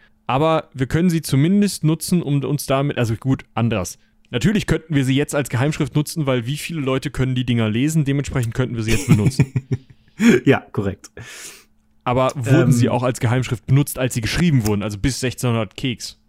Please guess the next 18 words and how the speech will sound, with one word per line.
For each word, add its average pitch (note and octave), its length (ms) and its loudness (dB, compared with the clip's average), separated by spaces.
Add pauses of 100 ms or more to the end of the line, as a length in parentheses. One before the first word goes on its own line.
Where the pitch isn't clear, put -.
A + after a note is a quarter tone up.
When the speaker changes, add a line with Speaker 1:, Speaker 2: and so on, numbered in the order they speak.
(240)
Speaker 1:
Oder G#2+ 120 -10
bis G2 140 -12
ins A2+ 120 -12
sechzehnte G#2+ 300 -4
Speaker 2:
Ja, F#2+ 60 2
Speaker 1:
Jahrhundert? G#2+ 200 -4
Speaker 2:
tatsächlich. - 480 -6 (320)
Das E3+ 220 -2
ist, D3+ 180 -4
das F3+ 140 2
ist F3 80 -4
tatsächlich C#3 280 -2
richtig. G2+ 280 -4
Runen, D#3+ 480 2 (220)
es - 140 -16
gibt - 300 -2
Geheimrunen. G#2 800 2 (240)
Ähm, A#2 560 -2